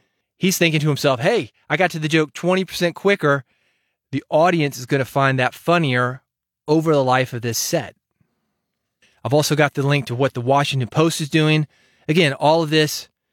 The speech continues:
bigpodcast dot com slash newsletter. That is the direct link.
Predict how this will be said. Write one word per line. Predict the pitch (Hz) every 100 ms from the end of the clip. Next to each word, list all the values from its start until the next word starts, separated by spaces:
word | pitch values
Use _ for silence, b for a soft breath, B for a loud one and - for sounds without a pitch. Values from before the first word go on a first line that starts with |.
| _ _ _ 127
bigpodcast | 160 180 165 147 - 117 92 - - -
dot | 135 131
com | 139 131 127 127
slash | - - 123 113
newsletter. | 120 123 131 - 110 104
That | 127 131 -
is | 113 113
the |
direct | 113 120 110 120
link. | 127 127